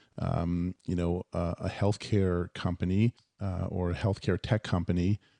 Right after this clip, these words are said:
where, um, you know, we're, we're able to provide people that have some healthcare background, but they're very technically savvy. Um, and, uh, and so,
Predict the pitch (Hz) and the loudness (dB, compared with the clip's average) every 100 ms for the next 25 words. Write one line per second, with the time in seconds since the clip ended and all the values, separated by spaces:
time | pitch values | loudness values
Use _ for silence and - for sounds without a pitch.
0 | _ _ - 98 95 95 95 - 98 92 | _ _ 0 2 4 2 0 0 0 2
1 | 92 98 - 101 90 90 95 98 98 92 | 0 -2 -2 0 2 4 6 6 4 2
2 | 98 95 92 98 90 90 90 - 101 95 | 4 4 2 0 0 0 0 -4 -2 0
3 | 92 90 - 98 95 104 98 104 98 - | 2 0 2 0 0 -2 0 0 0 0
4 | 95 90 90 - 120 127 127 101 98 90 | 0 0 -2 0 2 4 2 2 0 0
5 | 101 98 90 95 101 101 - - - 95 | 2 4 4 4 4 2 0 -2 -2 -2
6 | 92 92 - 85 90 82 73 - _ _ | 0 -2 -2 0 0 -2 -6 -14 _ _
7 | _ - 90 87 87 92 90 92 90 87 | _ -4 0 2 0 2 2 4 4 4
8 | 87 90 - _ _ - 92 90 - 107 | 2 0 -6 _ _ -4 0 0 2 4
9 | 95 92 | 6 4